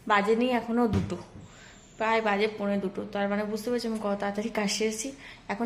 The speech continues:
যাচ্ছি ছাদে, কাপড় জামা যেগুলো মেলে এসেছিলাম সেগুলোকে তুলে নিচে দিয়ে আসি, কেননা মেঘ করছে, কখন বলতে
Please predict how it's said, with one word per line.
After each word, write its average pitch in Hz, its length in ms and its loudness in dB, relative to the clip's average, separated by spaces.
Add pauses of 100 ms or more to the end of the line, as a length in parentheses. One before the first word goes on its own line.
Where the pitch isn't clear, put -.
যাচ্ছি 240 200 0 (120)
ছাদে, 208 260 2 (160)
কাপড় 208 240 -4
জামা 214 160 0 (100)
যেগুলো 214 220 0 (120)
মেলে 208 180 4 (100)
এসেছিলাম 220 360 0 (680)
সেগুলোকে 233 460 0
তুলে 240 180 -2 (100)
নিচে 226 180 -2 (100)
দিয়ে 226 140 2 (100)
আসি, 214 240 -2
কেননা 220 320 -2 (260)
মেঘ 214 160 -4 (120)
করছে, 226 260 -4 (120)
কখন 208 240 -2
বলতে 214 140 -6